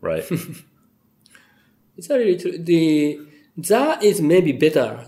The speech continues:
Speaker 2: than the people who doesn't care about the fashion and buying things t-, for making money.
Speaker 1: Yeah.
Speaker 2: I saw that's happening too.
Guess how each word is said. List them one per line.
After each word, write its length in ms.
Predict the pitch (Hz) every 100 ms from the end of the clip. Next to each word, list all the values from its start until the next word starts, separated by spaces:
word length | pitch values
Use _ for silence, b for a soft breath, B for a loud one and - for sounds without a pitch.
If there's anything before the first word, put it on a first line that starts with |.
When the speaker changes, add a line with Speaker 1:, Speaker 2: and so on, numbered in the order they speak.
| -
Speaker 2:
than 460 | 139 123 117 110
the 140 | 113 117
people 400 | - 175 135 120
who 180 | 139 123
doesn't 360 | 160 160 139
care 240 | - 147 117
about 200 | 113 110
the 80 |
fashion 480 | 107 120 - 107 110 _ -
and 180 | 127 117
buying 320 | 131 131 123
things 440 | 120 127 107 110
t-, 120 | - -
for 180 | - 117
making 260 | 117 110
money. 240 | 107 95 90
Speaker 1:
Yeah. 260 | 101 90 80 B B
Speaker 2:
I 80 | 151
saw 160 | 180
that's 180 | 151 156
happening 320 | 127 127 107
too. 280 | - 107 -